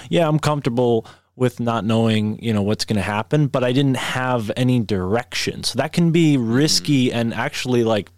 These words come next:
Speaker 1: <laughs> probably added to why my family thinks I'm crazy because of that attitude. But, you know, there is something powerful with that energy when it's applied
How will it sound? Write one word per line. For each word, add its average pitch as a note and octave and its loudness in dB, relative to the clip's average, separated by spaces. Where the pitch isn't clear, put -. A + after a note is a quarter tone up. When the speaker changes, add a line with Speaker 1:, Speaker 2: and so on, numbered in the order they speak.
Speaker 1:
<laughs> - -20
probably C3+ 0
added A#2+ -2
to B2+ 0
why A2 2
my G#2 2
family A2 0
thinks - -4
I'm G2 -2
crazy A2+ 2
because E3 -2
of E3 4
that F#2+ 0
attitude. F2 -4
But, A#2 -2
you C#3+ -2
know, A2 0
there B2+ 2
is C#3+ 2
something A2+ -2
powerful A2+ -2
with G#2+ -2
that F#2 -4
energy B2 0
when G2 -2
it's - -6
applied G#2+ -2